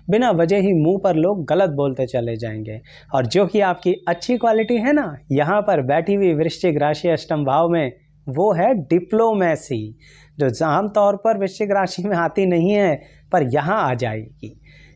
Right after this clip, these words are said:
ये डिप्लोमेसी का इस्तेमाल करो, लोगों को अपनी पर्सनैलिटी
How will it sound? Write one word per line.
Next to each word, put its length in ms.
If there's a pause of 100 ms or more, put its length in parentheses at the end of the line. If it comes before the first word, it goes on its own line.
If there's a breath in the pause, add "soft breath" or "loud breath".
ये 240
डिप्लोमेसी 600
का 100
इस्तेमाल 420
करो, 360 (400 soft breath)
लोगों 380
को 80
अपनी 260
पर्सनैलिटी 1000